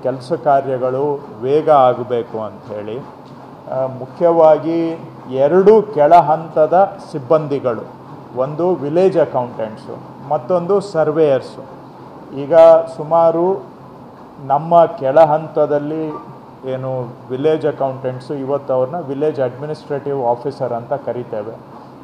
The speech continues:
ಅದರಲ್ಲಿ ಸ್ವಲ್ಪ ಮಟ್ಟಿಗೆ, ಆ, ನೌಕರರ ಕೊರತೆ ಇತ್ತು. ಸಿಬ್ಬಂದಿ ಕೊರತೆ ಇದ್ದಾಗ, ಕೆಲವೇ ಸಿಬ್ಬಂದಿಗಳಿದ್ದಾಗ ನೀವು ಹೇಳ್ದಾಗೆ ನಾನಾ ರೀತಿಯ ತೊಂದರೆಗಳು ಆಗ್ತವೆ.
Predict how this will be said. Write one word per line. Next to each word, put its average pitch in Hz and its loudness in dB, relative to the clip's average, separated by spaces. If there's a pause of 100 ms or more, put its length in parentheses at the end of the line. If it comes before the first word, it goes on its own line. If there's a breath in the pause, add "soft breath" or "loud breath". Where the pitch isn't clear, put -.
(260)
ಅದರಲ್ಲಿ 156 0
ಸ್ವಲ್ಪ 170 0
ಮಟ್ಟಿಗೆ, 160 0
ಆ, 135 -6 (160)
ನೌಕರರ 147 2
ಕೊರತೆ 147 2
ಇತ್ತು. 135 -8 (1040)
ಸಿಬ್ಬಂದಿ 165 -2
ಕೊರತೆ 160 2
ಇದ್ದಾಗ, 143 2 (580)
ಕೆಲವೇ 147 0
ಸಿಬ್ಬಂದಿಗಳಿದ್ದಾಗ 139 -2
ನೀವು 151 -2
ಹೇಳ್ದಾಗೆ 139 -2
ನಾನಾ 143 -2
ರೀತಿಯ 131 -6
ತೊಂದರೆಗಳು 123 -4
ಆಗ್ತವೆ. 117 0